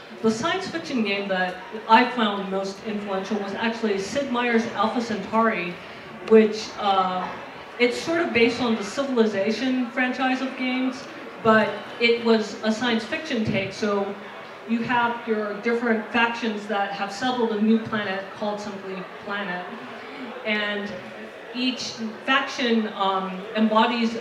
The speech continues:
a different sort of philosophy of life. For example, the Spar-, Spartans are very martial, uh, Lady Deirdre of the Gaians is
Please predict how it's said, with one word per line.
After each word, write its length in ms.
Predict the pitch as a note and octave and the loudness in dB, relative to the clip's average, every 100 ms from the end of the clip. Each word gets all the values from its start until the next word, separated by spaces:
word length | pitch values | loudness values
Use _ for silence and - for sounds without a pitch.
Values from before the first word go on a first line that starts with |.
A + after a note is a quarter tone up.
| G3 | -4
a 100 | F#3+ | -4
different 380 | G3+ A3 A#3 G#3+ | 0 0 0 -2
sort 160 | - G#3 | -2 -4
of 140 | F#3+ | -4
philosophy 580 | - F#3+ F#3+ A3+ A3 G3 | -6 -2 -2 0 -4 -4
of 140 | F3+ F3 | -8 -4
life. 240 | F3+ F3+ - | -4 -4 -6
For 120 | G#3+ | -8
example, 340 | G3+ G#3+ G#3 G3+ | -4 -4 -4 -8
the 100 | F#3 | -8
Spar-, 340 | - A3+ A3 A3 - - | -6 0 0 0 -8 -14
Spartans 500 | - C4 B3 A3+ G#3 | -4 -2 2 2 2
are 60 | |
very 280 | G3 G3 F#3+ | 0 0 0
martial, 800 | F#3 F#3+ G3+ G3 G3+ G3 F#3+ G3 | 0 0 0 0 0 4 4 2
uh, 380 | F#3+ F#3 F3+ F#3+ | 0 0 0 -2
Lady 260 | G#3 A3 | 0 0
Deirdre 680 | G#3 F#3 G3 G3+ G#3 G3 G3 | 0 -2 -2 -2 -2 -2 -2
of 180 | F#3 F#3+ | -4 -4
the 80 | F#3+ | -4
Gaians 720 | F#3+ F#3+ G3 F#3+ F#3+ F#3+ G#3 - G3 | -4 -2 -2 -4 -6 -8 -10 -8 -4
is 260 | F#3+ F3+ | -4 -4